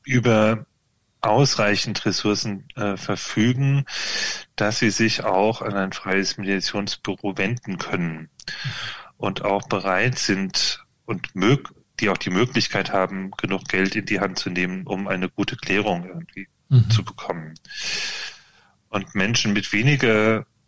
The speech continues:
Speaker 1: insbesondere finanziellen Ressourcen sind ja häufig auf Familienberatungsstellen und so weiter angewiesen oder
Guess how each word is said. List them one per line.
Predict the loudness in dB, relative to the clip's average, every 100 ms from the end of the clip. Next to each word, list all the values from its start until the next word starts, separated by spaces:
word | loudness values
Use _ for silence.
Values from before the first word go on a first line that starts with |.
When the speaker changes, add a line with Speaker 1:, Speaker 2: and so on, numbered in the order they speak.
| _
Speaker 1:
insbesondere | -4 -2 0 0 2 4 2
finanziellen | 2 0 -2 0 2 4 4
Ressourcen | 2 0 2 2 2 0 -2 -2 -2 -4 -14 -10 -8 -8 -10 -14 _ _ -8
sind | 0 2 2
ja | 2 2
häufig | 2 2 0 0
auf | -2
Familienberatungsstellen | 0 -2 0 0 0 0 2 0 -2 0 0 2 2 4 4 2 0 -2 -4 -8 _ _
und | -8 -2
so | 0
weiter | 0 0 0
angewiesen | -2 -2 -2 0 0 0
oder | 2 4 6 6 6 4